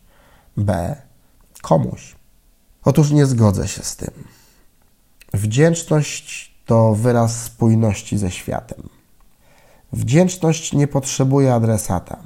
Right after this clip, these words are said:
Wdzięczność definiuje nasze własne samopoczucie. A nade wszystko wdzięczność wraca. I nie chodzi o to, żeby okazywać wdzięczność z intencją, że wróci.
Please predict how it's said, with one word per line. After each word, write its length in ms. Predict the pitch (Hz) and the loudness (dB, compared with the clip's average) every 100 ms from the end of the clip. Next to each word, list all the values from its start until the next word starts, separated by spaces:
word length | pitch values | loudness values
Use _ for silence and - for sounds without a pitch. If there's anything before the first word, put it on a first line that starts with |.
| _ _ _ _ _ _ _ _ _ _ 113 | _ _ _ _ _ _ _ _ _ _ -4
Wdzięczność 840 | 110 117 180 208 - 95 104 - | 0 4 4 2 -4 -6 -6 -4
definiuje 840 | 104 113 123 - 135 143 170 165 | -2 0 -2 -2 0 2 4 4
nasze 280 | 156 139 135 | 2 0 -2
własne 420 | 127 127 117 120 | 0 0 0 -4
samopoczucie. 800 | 107 110 107 - 98 - 113 - - - _ _ _ _ _ _ _ _ _ - | -4 -2 -2 -4 -8 -8 -10 -12 -16 -20 _ _ _ _ _ _ _ _ _ -6
A 80 | 110 | 0
nade 220 | 113 117 | 2 2
wszystko 540 | 117 117 156 - - 50 - _ _ - | 0 -2 -4 -6 -16 -16 -18 _ _ -10
wdzięczność 720 | 110 107 107 110 - 98 95 90 | -6 0 2 2 0 -4 -4 -4
wraca. 520 | 80 67 57 - - - _ _ _ _ _ _ _ _ _ _ _ _ | -6 -6 -8 -10 -14 -20 _ _ _ _ _ _ _ _ _ _ _ _
I 100 | 151 | 4
nie 120 | 185 | 4
chodzi 360 | 196 - 285 220 | 4 2 4 6
o 100 | 165 | 6
to, 100 | 139 | 4
żeby 240 | 147 139 | 4 4
okazywać 720 | 139 - 139 113 156 170 120 113 | 2 4 4 6 6 6 4 2
wdzięczność 540 | 113 131 135 139 127 | 4 2 2 0 2
z 80 | 117 | 2
intencją, 540 | 131 131 131 113 120 | 2 4 4 4 0
że 120 | 104 | 0
wróci. 440 | 101 107 104 - | 0 -2 -6 -10